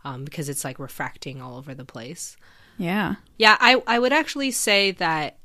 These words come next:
Speaker 1: it is, uh, yeah, this, this particular artwork or installation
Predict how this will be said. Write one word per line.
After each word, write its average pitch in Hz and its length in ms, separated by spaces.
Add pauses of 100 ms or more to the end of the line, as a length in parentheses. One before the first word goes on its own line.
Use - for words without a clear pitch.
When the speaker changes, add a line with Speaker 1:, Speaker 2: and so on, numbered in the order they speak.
Speaker 1:
it 180 160
is, 165 500
uh, 151 440 (180)
yeah, 156 180
this, 190 340 (120)
this 196 260
particular 233 760
artwork 226 600
or 196 380 (160)
installation 180 840